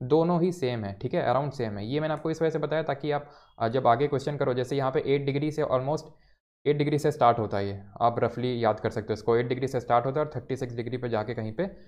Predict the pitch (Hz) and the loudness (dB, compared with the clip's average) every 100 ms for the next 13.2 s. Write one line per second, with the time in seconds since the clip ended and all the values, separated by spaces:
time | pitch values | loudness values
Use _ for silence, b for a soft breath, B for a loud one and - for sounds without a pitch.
0 | B 143 127 123 107 98 95 95 - _ | B 0 2 2 2 0 -4 -4 -12 _
1 | _ - 135 147 147 147 120 127 127 131 | _ -4 0 2 0 -2 0 0 2 2
2 | 139 131 113 110 113 107 104 101 98 113 | 2 2 4 4 2 0 0 -2 -4 -2
3 | 117 120 127 123 120 120 120 120 117 117 | 0 0 0 0 4 4 6 4 2 0
4 | - 113 123 123 120 120 117 113 110 110 | -2 -2 -2 2 2 2 0 -4 -4 2
5 | 117 117 156 156 127 117 117 110 113 117 | 4 4 0 0 4 4 2 0 0 0
6 | 127 120 117 117 127 156 135 127 143 139 | 0 2 4 4 0 -2 -2 -2 -2 -2
7 | 135 127 123 127 127 123 131 131 - 117 | -2 -2 -2 -2 -4 -4 -2 -2 0 2
8 | 110 113 123 123 156 135 123 113 113 123 | 2 4 2 2 2 0 2 0 -2 0
9 | 113 143 139 110 - - 120 113 113 117 | 0 -2 -4 -6 -6 -6 -4 -4 -4 -4
10 | 117 110 110 117 123 113 104 120 123 117 | -4 -2 -2 -2 -4 -2 -4 -4 -4 -4
11 | 135 123 110 127 120 113 113 113 110 120 | -4 -6 -8 -6 -4 -2 0 0 0 -2
12 | 104 113 123 113 113 113 104 104 104 101 | -2 -2 -2 -4 -6 -4 -4 -4 -8 -8
13 | 95 95 | -10 -14